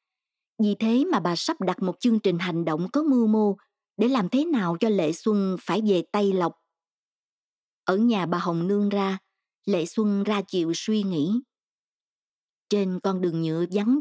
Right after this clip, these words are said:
vẻ, Lệ Xuân bỗng cảm thấy cả một sự cô đơn thấm thía. Lệ Xuân ao ước một tình bạn, một tình mẹ và nhiều hơn nữa.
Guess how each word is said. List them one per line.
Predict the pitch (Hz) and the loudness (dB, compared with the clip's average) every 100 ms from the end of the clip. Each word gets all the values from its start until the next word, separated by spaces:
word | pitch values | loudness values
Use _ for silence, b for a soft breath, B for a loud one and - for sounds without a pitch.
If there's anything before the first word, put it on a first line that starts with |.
| 220 | 0
vẻ, | 156 175 247 _ _ _ - | -2 -2 -6 _ _ _ -6
Lệ | 185 156 | -2 -2
Xuân | - 214 202 190 185 | -4 -4 -2 -2 -4
bỗng | - 175 214 | -2 -2 -2
cảm | 175 185 | -2 -2
thấy | 208 240 269 277 | -2 0 0 0
cả | 208 | 0
một | 226 185 | 0 0
sự | - 170 - | -2 -4 -2
cô | 233 220 214 | 0 2 2
đơn | 220 208 208 | 0 0 0
thấm | 226 247 294 | 0 2 2
thía. | 247 254 302 339 _ _ _ _ _ _ _ _ - | 2 2 0 -2 _ _ _ _ _ _ _ _ -2
Lệ | 202 165 | -2 -2
Xuân | - 233 208 202 | -2 0 0 0
ao | - 220 208 | -2 0 0
ước | - 277 349 | 0 0 0
một | 185 175 | -2 -2
tình | 202 170 170 | -2 -2 -2
bạn, | 165 160 180 - _ _ _ | -4 -4 -8 -12 _ _ _
một | 190 190 180 | -2 -2 -2
tình | - 190 175 | -2 0 0
mẹ | 165 160 175 202 _ _ _ - | 0 -2 -4 -6 _ _ _ -4
và | 196 185 170 165 113 _ | -2 0 -2 -6 -8 _
nhiều | 180 196 185 170 156 | -4 -2 0 -2 -4
hơn | - 220 196 180 | -4 -2 0 -2
nữa. | 165 156 214 | -2 -2 -2